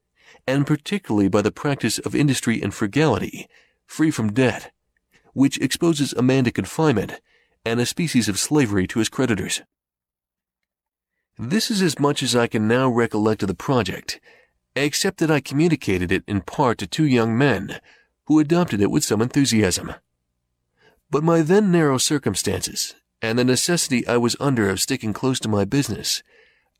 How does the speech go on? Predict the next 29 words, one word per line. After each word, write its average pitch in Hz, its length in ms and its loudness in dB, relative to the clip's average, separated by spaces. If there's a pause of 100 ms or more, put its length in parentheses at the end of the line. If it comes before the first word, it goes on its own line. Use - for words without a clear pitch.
occasioned 175 500 0
my 147 180 4
postponing 143 680 0
the 107 100 4
further 139 320 2
prosecution 131 720 -4
of 90 100 -2
it 95 140 -4
at 117 80 -8
that 98 220 -2
time, 117 400 0 (1000)
and 147 140 0
my 156 140 4
multifarious 160 840 2
occupations, - 960 -4 (120)
public 139 420 -2
and 92 160 -4
private, 117 500 -2 (600)
induced 151 420 0
me 131 140 4
to 117 80 2
continue 131 480 2
postponing, 110 720 0 (640)
so 160 220 0
that 160 140 4
it 147 80 0
has 143 120 2
been 147 240 2
omitted 127 540 2